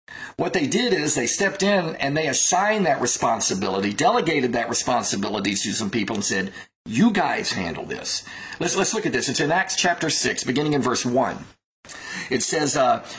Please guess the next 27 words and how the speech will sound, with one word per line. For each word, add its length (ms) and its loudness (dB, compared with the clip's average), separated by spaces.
"In 160 0
those 280 2
days, 600 2
when 140 4
the 80 2
number 380 2
of 120 2
the 60 -2
disciples 600 0
was 140 0
increasing," 580 2
which 160 -2
is 100 -4
always 240 -2
a 40 -6
good 200 -2
thing, 320 -6
"the 100 0
Hellenistic 640 2
Jews 500 4
among 380 4
them 180 4
complained 640 4
against 320 0
the 60 0
Hebraic 580 2
Jews 520 2